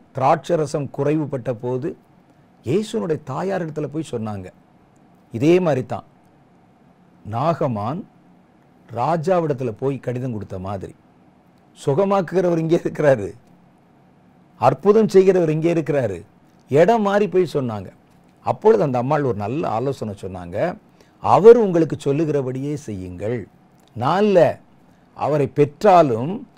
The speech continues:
அந்த அதிகாரம் எனக்கு இல்ல, அவர் உங்களுக்கு சொல்லுகிறபடியே செய்யுங்கள்."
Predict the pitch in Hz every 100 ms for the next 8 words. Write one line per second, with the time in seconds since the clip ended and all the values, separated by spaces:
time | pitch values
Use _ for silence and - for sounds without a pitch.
0 | - 135 165 156 220 214 214 170 151 208
1 | 202 156 107 - _ _ _ - 104 165
2 | 240 254 240 208 196 196 202 202 185 180
3 | 185 185 143 127 113 143 165